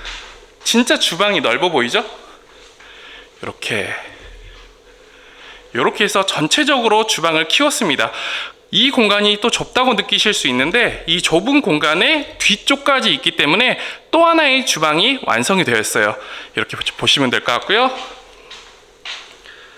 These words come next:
자, 이쪽 숨어 있는 게 하나가 있습니다. 요 밑에 청소기. 이 장을 짤 때 처음부터 이렇게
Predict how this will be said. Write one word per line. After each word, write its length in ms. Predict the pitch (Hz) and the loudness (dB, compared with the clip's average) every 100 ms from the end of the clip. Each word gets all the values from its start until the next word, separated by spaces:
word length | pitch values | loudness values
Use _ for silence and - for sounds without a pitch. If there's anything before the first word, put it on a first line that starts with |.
| - - - - - - - - | -20 -20 -20 -18 -18 -20 -20 -12
자, 640 | - 156 147 135 - - | -8 -4 -2 0 0 -2
이쪽 560 | 165 - - - - - - - - | -2 0 -2 -4 -14 -18 -18 -20 -6
숨어 280 | - 330 320 | 0 4 6
있는 220 | 294 233 | 6 4
게 80 | 170 | 2
하나가 200 | 165 143 | 2 0
있습니다. 460 | 117 147 120 104 - - - - | 0 0 0 -2 -6 -14 -10 0
요 100 | 143 | 0
밑에 360 | 127 - 139 - - - - - - - - | 0 -2 -4 -4 -14 -20 -20 -20 -20 -14 -2
청소기. 600 | 277 254 247 160 120 - - - - - - | 0 2 0 -2 -10 -14 -20 -20 -18 -18 -6
이 200 | 180 226 | 0 0
장을 360 | 226 160 180 185 | 2 2 2 2
짤 280 | 220 262 - | 0 0 0
때 420 | 196 202 190 120 | 2 2 2 0
처음부터 800 | - 277 254 - 160 190 143 123 | 2 2 0 0 2 2 0 -2
이렇게 640 | 123 196 - 185 170 110 | -2 -2 0 0 0 -2